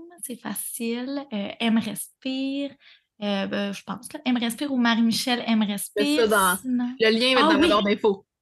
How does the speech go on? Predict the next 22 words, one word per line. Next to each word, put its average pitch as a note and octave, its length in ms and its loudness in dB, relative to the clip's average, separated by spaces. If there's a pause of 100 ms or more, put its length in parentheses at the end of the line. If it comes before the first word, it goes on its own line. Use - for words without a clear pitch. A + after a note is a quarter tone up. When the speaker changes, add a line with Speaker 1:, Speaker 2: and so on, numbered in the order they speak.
Speaker 2:
Fait G3 120 -2
que - 60 -12
ça F#3 120 0
va F#3+ 120 0
être G#3 140 -2
Speaker 1:
Super. A3 400 0
Speaker 2:
<laughs> - 80 -4 (680)
Speaker 1:
Sinon, D#4 580 4 (160)
euh, A3+ 720 4
sur B3 380 -4
Facebook A3+ 680 -2
aussi. D4 640 -2 (440)
Euh, G#3+ 320 2
j'ai A#3 240 0
aussi A#3 420 0
lancé C4 440 2
mon B3+ 180 2
site - 360 -6
web A#3+ 320 0
dernièrement. G3+ 880 2
Je - 60 -12
suis - 100 -16